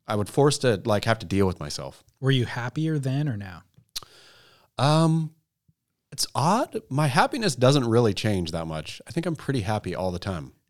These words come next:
Speaker 2: Man, it's interesting that you say that. I have said those exact words. Um, I got divorced whatever, two thousand fifteen, right?
Speaker 1: Yeah.
Speaker 2: So s-, uh, seven years ago. And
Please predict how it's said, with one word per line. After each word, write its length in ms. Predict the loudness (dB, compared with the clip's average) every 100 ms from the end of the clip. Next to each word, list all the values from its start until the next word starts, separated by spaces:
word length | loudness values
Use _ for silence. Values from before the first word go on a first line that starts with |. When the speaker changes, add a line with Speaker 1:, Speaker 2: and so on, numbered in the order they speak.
| _
Speaker 2:
Man, 400 | -2 0 -2 -6 -8
it's 220 | -4 -2
interesting 460 | 0 0 0 0 0
that 80 | 0
you 100 | 0
say 240 | 0 2
that. 180 | 0 0
I 180 | 0 0
have 120 | 0
said 320 | 0 0 0
those 240 | 0 0 -2
exact 420 | -2 -2 -4 -4
words. 540 | -2 0 0 -2 -6 -10 -20 _ _ 0
Um, 520 | 4 4 4 0 -8 _ _ _ _ _ _ _ _ _
I 100 | -2
got 180 | 0 -2
divorced 680 | -2 -2 -2 -2 -2 -4 -6 _ _ _ _ _ -14 -10
whatever, 320 | -6 -6 -6
two 220 | -6 -4
thousand 300 | -2 -2 -2
fifteen, 480 | -2 -4 -4 -6 -8
right? 140 | -4 0
Speaker 1:
Yeah. 120 | 2
Speaker 2:
So 220 | 2 0
s-, 280 | 0 0 0 -2
uh, 320 | -4 -4 -4
seven 340 | -2 2 4 2
years 200 | 0 -6
ago. 120 | -12 -20 _ -20 -20 -20 _ _ _ 0
And 520 | 4 4 4 2 -2